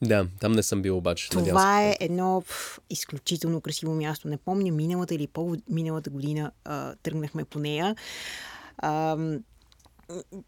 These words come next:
Speaker 2: първо е много дълга, а, второ е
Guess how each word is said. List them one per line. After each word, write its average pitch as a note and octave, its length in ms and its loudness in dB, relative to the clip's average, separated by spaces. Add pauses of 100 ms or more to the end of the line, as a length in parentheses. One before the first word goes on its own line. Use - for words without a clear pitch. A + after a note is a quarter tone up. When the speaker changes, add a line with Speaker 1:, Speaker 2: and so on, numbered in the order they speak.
(340)
Speaker 2:
първо G#3+ 300 8
е G#3 160 6 (160)
много F#3+ 320 8
дълга, F3+ 540 6 (260)
а, - 80 -4 (380)
второ G#3 540 6
е G3+ 220 4